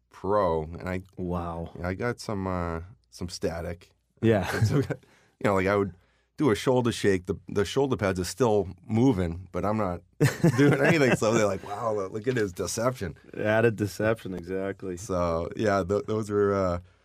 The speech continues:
Speaker 1: definitely through necessity because th-, they're bulky and big. And, but now, you know, with all the, the rule changes, uh, they, I had to change because of the soft shoulder
Speaker 2: Yeah, you gotta
Speaker 1: caps.
Speaker 2: have, like, a sh-, soft cap on there now.
Speaker 1: Yeah.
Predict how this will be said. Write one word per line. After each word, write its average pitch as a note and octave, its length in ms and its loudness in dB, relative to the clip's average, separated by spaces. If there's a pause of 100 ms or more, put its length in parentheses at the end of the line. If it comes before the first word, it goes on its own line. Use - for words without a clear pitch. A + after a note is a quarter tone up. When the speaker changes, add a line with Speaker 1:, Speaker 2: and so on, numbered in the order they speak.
(260)
Speaker 1:
definitely A2+ 320 -2
through G#2 140 -4
necessity F2+ 600 -2
because E2 340 -10
th-, F2 180 -10
they're E2 200 -6 (220)
bulky F2+ 520 -4
and D#2+ 160 -8
big. E2 300 -4
And, D2+ 160 -12 (260)
but E2+ 120 -8
now, F#2+ 320 -4 (200)
you F2+ 80 -10
know, D#2+ 40 -8
with - 140 -12
all F2+ 120 -6
the, D#2 160 -10 (140)
the D#2+ 160 -10
rule F2 260 -8
changes, D#2+ 400 -8
uh, E2 120 -6 (240)
they, F2 220 -8 (120)
I G2 80 -4
had G2 240 -2
to E2 100 -6 (120)
change G2 400 -4
because D#2+ 280 -8
of D#2+ 80 -8
the - 80 -10
soft E2+ 460 -12 (240)
shoulder D#2+ 480 -4
Speaker 2:
Yeah, G#2+ 180 4
you F#2+ 80 4
gotta G#2 140 2
Speaker 1:
caps. A2 80 4
Speaker 2:
have, G2 140 2
like, G2 160 0
a F2 220 -4
sh-, - 320 -12
soft F#2+ 420 -4
cap F2+ 300 -8
on E2+ 160 -10
there E2 120 -12
now. E2 280 -12
Speaker 1:
Yeah. D2+ 200 -8